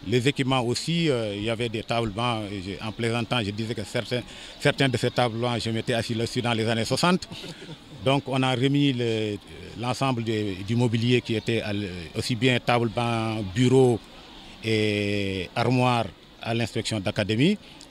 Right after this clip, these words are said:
Et nous avons commandé des tables bancs avec, euh, une, une, une réserve de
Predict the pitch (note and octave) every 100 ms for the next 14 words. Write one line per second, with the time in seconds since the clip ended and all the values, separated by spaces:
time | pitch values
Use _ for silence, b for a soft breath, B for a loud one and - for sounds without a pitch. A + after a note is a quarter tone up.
0 | B B - F3+ - C3+ B2 A#2+ A2+ C#3
1 | D3+ - B2 A#2+ A2+ A2+ C3+ F3+ F3 -
2 | - - - - - - - - - -
3 | - - - F#2+ B2+ B2+ A2+ A2 A#2 C#3
4 | - A2 C3 - - A#2 G#2 G2+ - -
5 | A2 A2 A2 G#2 F#2+ F2+ - B B B
6 | - A2+ A2+ G#2+ G2 F#2 - A#2 A#2 A2+
7 | B2+ D3 D#3 - - - - - - -
8 | - - E2 G#2 G2